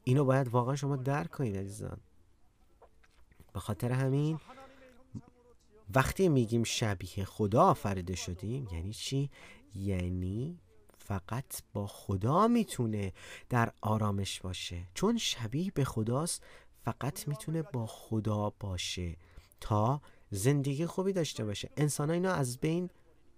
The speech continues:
از دست دادن. به خاطر همین همه الان سعی می‌کنن که پادشاه باشن، شاه باشن، قدرت داشته باشن.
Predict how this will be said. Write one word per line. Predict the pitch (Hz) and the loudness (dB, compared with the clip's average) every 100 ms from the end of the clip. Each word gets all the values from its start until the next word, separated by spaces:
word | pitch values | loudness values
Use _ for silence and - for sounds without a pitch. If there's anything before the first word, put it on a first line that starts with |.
| _ _ - | _ _ 2
از | 139 123 | 4 6
دست | 180 - - | 2 2 -2
دادن. | 139 123 147 147 | -2 0 0 -2
به | 113 | -4
خاطر | 131 147 | -4 -4
همین | 185 | -2
همه | 165 131 | -2 -2
الان | 113 113 | -2 -4
سعی | - 117 | -4 -4
می‌کنن | 127 131 131 | -4 -6 -8
که | - | -6
پادشاه | 113 110 110 170 | -6 -4 -6 -6
باشن، | 180 143 110 | -6 -6 -6
شاه | - 170 - | -6 -10 -8
باشن، | 107 - 95 - | -10 -8 -8 -6
قدرت | 117 147 - | -6 -6 -6
داشته | 170 127 92 | -6 -8 -8
باشن. | 87 - | -10 -12